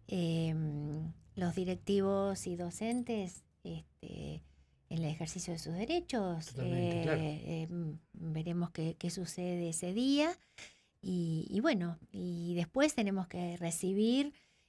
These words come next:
Speaker 1: y a todos los niños, niñas, adultos, jóvenes, este, y ofrecerle lo mejor que tiene, eh, la educación pampeana. Así
Speaker 2: Ujú.
Speaker 1: que, que es, lo mejor que tiene son docentes formados, comprometidos,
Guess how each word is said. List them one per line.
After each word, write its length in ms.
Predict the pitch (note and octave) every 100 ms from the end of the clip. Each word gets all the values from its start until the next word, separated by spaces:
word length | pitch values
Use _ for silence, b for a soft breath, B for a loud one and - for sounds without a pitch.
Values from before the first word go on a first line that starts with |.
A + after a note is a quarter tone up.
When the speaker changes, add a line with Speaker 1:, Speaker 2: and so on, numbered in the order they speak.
| -
Speaker 1:
y 540 | F3+ E3 D#3+ D#3 D#3 -
a 120 | E3
todos 320 | A#3+ B3+ A#3
los 360 | F#3+ E3+ - -
niños, 460 | F#3+ G#3 B3 A3+ G3+
niñas, 520 | G#3+ A3 G#3+ G#3+ G#3
adultos, 800 | F3+ F#3+ F#3+ G3 F#3+ F#3+ F#3 -
jóvenes, 840 | - F#3+ F#3 F#3+ F#3 F#3+ F#3+ F3+
este, 840 | - D#3+ - - E3 E3 D#3+ B1 -
y 120 | F#3+
ofrecerle 580 | E3 F3+ E3 G3+ F#3+ F#3+
lo 120 | F3+
mejor 300 | F3 E3 F#3
que 120 | F3+
tiene, 580 | F3 F3 E3 E3 E3+ E3 b b _
eh, 680 | E3+ D#3 D#3 D#3 D3+ D3+ D#3
la 120 | E3+
educación 760 | D#3 D#3 D#3 E3 D#3 D3+ C#3+ D3
pampeana. 480 | - D3 C3 - G#2+
Así 200 | D3+ C3
Speaker 2:
Ujú. 80 | A#2+
Speaker 1:
que, 220 | F3 D#3+ b b b -
que 160 | F3 F3
es, 160 | - G3 F3 -
lo 180 | F#3+ F#3
mejor 240 | F3 F3 A3
que 100 | G3+
tiene 200 | G#3 G#3
son 200 | G#3 F3
docentes 400 | F3 A3 A3+ A3
formados, 680 | F#3+ F#3+ G#3 G#3 G#3 G#3 G#3
comprometidos, 1120 | - F#3+ F#3 F3+ F3 F3 A3 G#3+ G#3 G#3+ G#3+